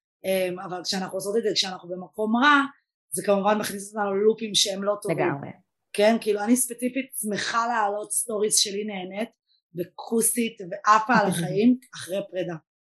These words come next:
Speaker 1: מתה על זה. Just in case they're watching,
Speaker 2: <laughs>
Speaker 1: כן? מתה על זה. אני בחיים לא הייתי, בגלל שאני בלוגרית, אני בחיים לא מסתכלת מי רואה לי את הסטוריז, כי כאילו, זה הרבה אנשים,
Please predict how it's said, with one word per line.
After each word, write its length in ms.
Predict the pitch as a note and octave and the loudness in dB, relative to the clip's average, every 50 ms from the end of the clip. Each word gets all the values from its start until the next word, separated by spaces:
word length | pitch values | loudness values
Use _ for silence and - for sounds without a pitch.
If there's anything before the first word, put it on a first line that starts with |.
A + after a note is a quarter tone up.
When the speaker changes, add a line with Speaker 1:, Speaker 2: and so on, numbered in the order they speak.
| _ - | _ 0
Speaker 1:
מתה 460 | G#3 A3 A3+ A#3 B3 B3 B3+ B3 C#4+ | 4 8 10 12 12 10 10 8 6
על 240 | B3+ A3+ G#3 G3 F3 | 4 4 4 2 0
זה. 80 | E3+ F3+ E3 - _ _ _ _ _ - | -2 -6 -8 -10 _ _ _ _ _ -2
Just 320 | - - B3+ C4 C#4+ C#4 - | 4 4 6 6 6 2 2
in 300 | D4+ C#4+ C4 B3 B3 - | 2 2 2 2 2 2
case 280 | B3 A#3+ A#3+ F#3 E3+ | 2 0 0 0 -2
they're 300 | A3+ A3 G#3 G3+ F#3+ F#3+ | -2 -2 -2 -2 0 0
watching, 500 | G3 G3 G3+ F#3 E3 E3 A3 - - F#3+ F3+ F3+ | 0 0 0 0 2 2 2 2 2 -2 -6 -6
Speaker 2:
<laughs> 120 | F3 E3 | -8 -4
Speaker 1:
כן? 260 | G3+ F#3+ F#3+ G3+ A3 A#3 A#3+ _ _ _ _ _ _ _ _ _ _ - | -2 0 2 2 2 2 0 _ _ _ _ _ _ _ _ _ _ 0
מתה 580 | G#3+ A3 A3+ A#3+ B3 B3+ C4+ C4+ C#4 C4+ D4+ C4+ | 2 6 8 10 10 12 10 10 8 6 6 4
על 180 | A#3+ A3 G3+ | 4 4 2
זה. 120 | F#3+ G3+ G3+ | 0 -2 -4
אני 240 | G#3+ A#3 B3+ B3 - _ _ _ _ _ - | -2 -2 -2 -2 -4 _ _ _ _ _ -10
בחיים 380 | G3+ - - A3 G#3+ A3+ A#3+ A#3+ | -6 -4 -2 -2 0 0 0 0
לא 40 | |
הייתי, 200 | A#3 A3 - - _ - | 0 -2 -4 -6 _ -12
בגלל 120 | G3 G#3 | -10 -6
שאני 160 | G#3+ A#3 A#3 G#3 | -4 -2 -2 0
בלוגרית, 340 | G3 A#3 A#3+ D4+ C#4 A#3 | 0 0 0 2 0 0
אני 120 | G#3 G3 F3 | 0 -2 -10
בחיים 280 | E3+ - - G3+ A3 | -14 -16 -16 -14 -12
לא 60 | A3+ A3+ | -10 -10
מסתכלת 420 | A3 - - - A3 A3 G#3+ G#3+ | -10 -10 -10 -8 -8 -8 -6 -6
מי 80 | A3 G#3 | -4 -4
רואה 120 | G#3+ G#3+ | -2 -4
לי 60 | G#3+ | -4
את 60 | G#3 | -4
הסטוריז, 480 | - - - - E4 E4+ D4+ A#3+ A3 F#3+ - _ _ _ _ _ _ - | -4 -6 -2 2 4 4 6 4 2 2 -2 _ _ _ _ _ _ -18
כי 120 | - E3 | -16 -10
כאילו, 220 | - G3+ G#3+ F#3+ F#3+ | -4 -2 0 0 0
זה 140 | D#3 E3 F3 | -2 -4 -6
הרבה 340 | D#3+ E3+ E3 D#3+ G#3 G#3 | -6 -4 0 4 4 4
אנשים, 460 | G#3+ G#3+ G3+ - - B3 A#3+ G#3 F#3+ | 4 4 2 0 0 0 -2 -4 -4